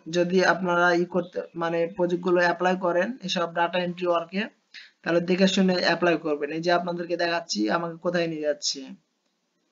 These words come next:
তাদের লিংকে, লিংকে গেলে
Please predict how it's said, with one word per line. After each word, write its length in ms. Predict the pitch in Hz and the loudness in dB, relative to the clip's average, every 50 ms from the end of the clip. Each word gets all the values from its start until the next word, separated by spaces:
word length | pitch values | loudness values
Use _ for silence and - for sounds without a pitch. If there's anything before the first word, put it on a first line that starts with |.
| _ _ _ _ _ _ _ _ _ _ _ _ _ _ _ _ _ _ | _ _ _ _ _ _ _ _ _ _ _ _ _ _ _ _ _ _
তাদের 340 | - 160 156 156 165 165 160 | -6 -6 -4 -2 -2 0 0
লিংকে, 520 | 170 170 165 165 156 160 - 147 143 135 - - _ _ - | 2 0 0 0 -2 -6 -6 -6 -6 -8 -10 -14 _ _ -6
লিংকে 340 | 165 175 175 180 180 175 175 | -4 -4 -2 0 0 0 2
গেলে 220 | 175 175 175 180 | 2 2 2 2